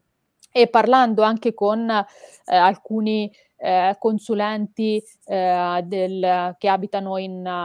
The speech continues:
in Germania, che sono appunto tedeschi, loro mi dicevano come, eh, proprio,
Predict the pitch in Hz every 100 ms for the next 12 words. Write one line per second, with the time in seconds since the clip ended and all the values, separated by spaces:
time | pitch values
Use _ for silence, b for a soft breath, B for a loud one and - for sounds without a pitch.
0 | 175 185 180 185 233 202 - - 180 175
1 | - 185 _ 185 175 185 180 302 208 202
2 | - 233 220 220 202 220 220 233 214 208
3 | 214 220 233 - _ - 190 185 247 226
4 | 226 233 233 247